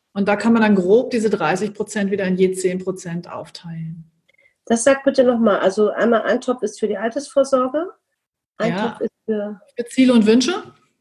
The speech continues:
Speaker 2: Ziele und Wünsche
Speaker 1: Neues
Speaker 2: aufstellen,
Speaker 1: Auto,
Speaker 2: ja.
Speaker 1: Eigenkapital, Ferien, Urlaub, was auch immer.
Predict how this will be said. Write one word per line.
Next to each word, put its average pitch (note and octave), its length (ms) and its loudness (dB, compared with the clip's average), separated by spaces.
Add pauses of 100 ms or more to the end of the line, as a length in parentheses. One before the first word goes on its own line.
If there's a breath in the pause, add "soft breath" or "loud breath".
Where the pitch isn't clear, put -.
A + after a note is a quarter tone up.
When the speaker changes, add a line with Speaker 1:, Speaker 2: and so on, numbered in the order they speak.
(160)
Speaker 2:
Ziele C4 300 -2
und G#3+ 160 -4
Wünsche A#3 300 -6
Speaker 1:
Neues D#3+ 120 -8
Speaker 2:
aufstellen, F3+ 340 -8
Speaker 1:
Auto, F3+ 200 -2
Speaker 2:
ja. F3+ 60 0
Speaker 1:
Eigenkapital, G#3 920 -2
Ferien, G#3 500 0
Urlaub, G3 340 -4
was G3 160 -6
auch G3 160 -8
immer. A#3 320 -4